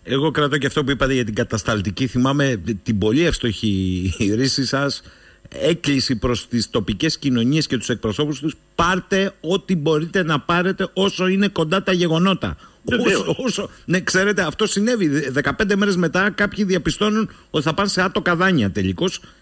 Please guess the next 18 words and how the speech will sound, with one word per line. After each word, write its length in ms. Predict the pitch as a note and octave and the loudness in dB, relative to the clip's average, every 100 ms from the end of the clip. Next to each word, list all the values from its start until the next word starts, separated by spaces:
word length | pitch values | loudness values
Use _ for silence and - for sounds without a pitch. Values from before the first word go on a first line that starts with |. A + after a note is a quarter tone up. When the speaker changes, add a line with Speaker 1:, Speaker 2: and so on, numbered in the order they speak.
| _ | _
Speaker 1:
και 220 | - A#2+ - | -10 -10 -6
στην 200 | - B2 | 0 2
Αρακαλοχώρη 640 | A#2 A2+ B2+ B2 G3 G3 | 2 0 0 0 2 2
έχουν, 300 | G3 F3 G3 | 2 0 -2
ε, 220 | G3 G3 | -2 0
σηκωθεί. 500 | F3+ F3+ G3 F3+ F3+ | -2 -2 -2 0 0
Καταλαβαίνετε. 760 | F2 A#2+ D3 D#3+ E3+ B2+ F2+ F2+ - _ | 0 -2 2 2 2 0 -2 -8 -12 _
Είχατε 340 | G3 B3 A#3 | -2 0 2
δίκιο 320 | A3 A#3+ F3+ | 2 2 0
που 120 | A#2 C#3 | 0 0
το 120 | A#2+ | 0
είπατε, 440 | A2+ F2+ E2 F2 - | 0 -2 -8 -12 -6
ότι 200 | F3+ F#3 | -4 0
όσο 100 | A3+ | 2
Speaker 2:
Βέβαια, 140 | - | 2
διότι 80 | - | 0
Speaker 1:
απομακρυνόμαστε 800 | F3 F3 G3 E3+ C#3 C3+ A2+ A#2 | 2 0 0 -4 -4 -6 -6 -6
Speaker 2:
αυτό, 340 | G#2+ G3 F#3+ | -4 -2 -2